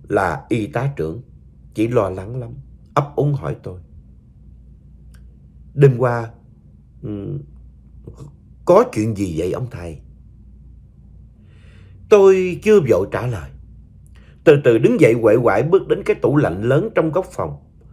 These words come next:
Mở cửa, lấy nước lạnh, đổ vào đầy một ly, uống xong một hớp lớn. Tôi mới chậm rãi kể hết những chuyện xảy ra hồi hôm. Ai nấy cũng trợn trừng mắt,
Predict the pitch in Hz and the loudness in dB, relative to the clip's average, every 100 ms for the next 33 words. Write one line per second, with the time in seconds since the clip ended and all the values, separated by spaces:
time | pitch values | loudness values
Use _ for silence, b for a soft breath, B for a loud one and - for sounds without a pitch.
0 | b b b b - 117 113 170 - 104 | b b b b -2 4 6 4 4 4
1 | 120 175 - - - - - - - - | 4 0 -10 -20 -20 -20 -20 -20 -20 -20
2 | - - - 160 208 247 254 120 101 113 | -20 -20 -2 4 4 4 0 0 -2 -4
3 | - - - 147 120 127 180 135 98 104 | -12 -20 -12 4 4 6 4 4 2 2
4 | 98 87 82 - 131 135 131 - - _ | 0 0 -6 -6 -2 -2 -4 -12 -20 _
5 | _ - 165 214 - 165 151 135 - 127 | _ 4 4 4 0 0 0 -2 -4 -6
6 | 131 113 120 147 147 b b b b b | -8 -2 -2 -2 -10 b b b b b
7 | b - 151 131 147 - 90 95 85 92 | b 4 6 6 4 2 -2 0 -2 -2
8 | 101 95 156 - 151 143 95 107 110 175 | 2 2 0 -2 -6 -4 -6 -2 -2 2
9 | 180 139 95 87 131 175 151 - - - | 0 2 0 0 0 0 -2 -8 -20 -20
10 | - - - - b b b b 123 120 | -20 -20 -20 -20 b b b b 2 2
11 | 113 143 165 165 143 120 139 113 90 156 | 4 0 0 0 2 2 2 0 0 -4